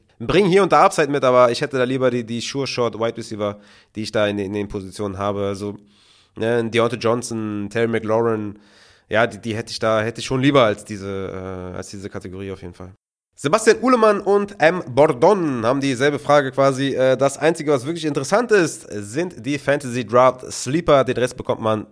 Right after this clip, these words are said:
tausendfach vorgekaut. <laughs> Ich kann das ehrlich gesagt nicht so ganz nachvollziehen, immer dieses, dieser, dieser Draft Sleeper Hype,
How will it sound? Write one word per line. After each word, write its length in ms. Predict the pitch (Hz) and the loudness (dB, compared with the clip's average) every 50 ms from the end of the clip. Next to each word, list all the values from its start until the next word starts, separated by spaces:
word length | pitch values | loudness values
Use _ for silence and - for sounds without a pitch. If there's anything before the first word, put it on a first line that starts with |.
| _ | _
tausendfach 720 | - - 135 147 147 117 131 123 - - 120 117 113 - - | -2 2 4 4 4 2 -2 -6 -2 0 0 0 0 -2 -8
vorgekaut. 920 | - - - 147 180 180 156 143 - - 113 113 135 170 170 - - - _ _ _ _ _ _ - - - - - - _ | -12 0 4 4 4 6 4 0 0 2 2 4 4 2 0 -4 -12 -18 _ _ _ _ _ _ -18 -18 -18 -18 -20 -12 _
<laughs> 140 | 226 - - _ - 196 170 131 117 - - _ _ _ _ _ _ _ _ _ _ _ _ _ _ _ - 127 | -10 -10 -10 _ -10 -10 -10 -10 -16 -20 -20 _ _ _ _ _ _ _ _ _ _ _ _ _ _ _ -6 -6
Ich 140 | 147 - | -6 -2
kann 160 | - 175 214 233 | 0 0 0 0
das 120 | 208 - | 0 0
ehrlich 180 | 208 202 - - | 0 0 0 0
gesagt 420 | 170 190 185 180 - 110 - 131 | 0 0 0 0 -4 -12 -6 -4
nicht 120 | 165 180 | -2 -2
so 80 | - 165 | -2 2
ganz 200 | 143 160 156 156 | 2 2 2 2
nachvollziehen, 440 | 139 135 - - 135 - - 120 110 | 0 -2 -2 -4 -8 -8 -6 -6 -6
immer 160 | 110 117 113 | -2 -4 -4
dieses, 300 | 107 110 107 101 101 - | -4 -4 -10 -14 -16 -16
dieser, 380 | _ 110 110 107 110 104 101 104 | _ -10 -4 -2 -2 -2 -2 -2
dieser 280 | 110 107 107 104 101 - - - - - _ _ _ | -4 -2 -2 -2 -2 -4 -12 -20 -20 -20 _ _ _
Draft 640 | - 101 127 123 117 120 135 135 127 110 - - - | -14 -8 -2 -2 0 2 2 2 0 0 -6 -12 -12
Sleeper 560 | - - - 135 131 151 147 - 147 131 120 | -8 -8 -6 -4 -4 -4 0 4 4 4 4
Hype, 300 | 117 117 117 117 - - | 4 2 0 0 0 -4